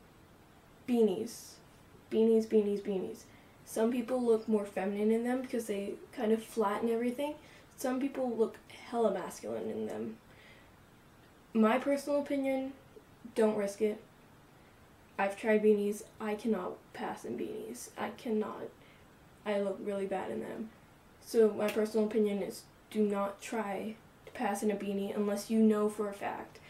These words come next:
that you are gonna look really masculine in it, in it. Um, so yeah,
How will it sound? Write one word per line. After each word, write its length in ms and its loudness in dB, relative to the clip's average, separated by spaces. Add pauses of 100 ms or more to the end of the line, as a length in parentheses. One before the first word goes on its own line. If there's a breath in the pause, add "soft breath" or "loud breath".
(260 loud breath)
that 120 0
you 160 0
are 60 2
gonna 260 -2
look 200 -6 (100)
really 340 6
masculine 560 -6
in 60 -6
it, 160 -10 (140)
in 120 -2
it. 180 -8 (960 loud breath)
Um, 520 2 (3750 loud breath)
so 120 -6
yeah, 220 2